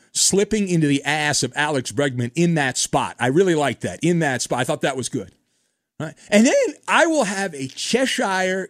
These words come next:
cat smile from ear to ear on my face when we get m-,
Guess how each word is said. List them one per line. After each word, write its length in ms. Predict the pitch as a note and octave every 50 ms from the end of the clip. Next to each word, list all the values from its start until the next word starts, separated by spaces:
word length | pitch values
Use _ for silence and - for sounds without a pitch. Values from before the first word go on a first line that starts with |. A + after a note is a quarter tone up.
| -
cat 540 | - - - D3+ D3 D3 C#3+ C#3+ - _ -
smile 600 | - - - C#3 A#2+ A2+ A2+ A2 G#2+ G#2 G#2+ G#2+ _ _ _ _ _ _
from 340 | _ - - E3 D#3 E3 - _
ear 560 | G#3+ A#3+ B3+ C4 C4+ C4+ C4+ C#4 G4 A3 - _ _ _ _ _ _ _ -
to 260 | - G#3 - - G3+
ear 420 | G3+ F3+ D#3 C3 A#2 A2 G2 - _ _ _ _ _ _ _ _ _ _ _ -
on 360 | F3+ G3+ A#3+ C4+ C#4+ C#4 B3+
my 300 | A#3 A#3 A3+ A#3 A3+ G#3+
face 640 | - - - G#3 F3+ D3 C3 B2+ A#2 - - - - _ _ _ _ _
when 520 | - C#3+ D3 F#3 F#3+ F#3+ F#3+ F#3 F3 E3+ E3 -
we 240 | C#3+ D#3+ G#3 G3+
get 400 | E3 B2+ D#3 G#3 G#3 F#3+ F#3 _ _ _ _ _ _ _ -
m-, 140 | F3 E3+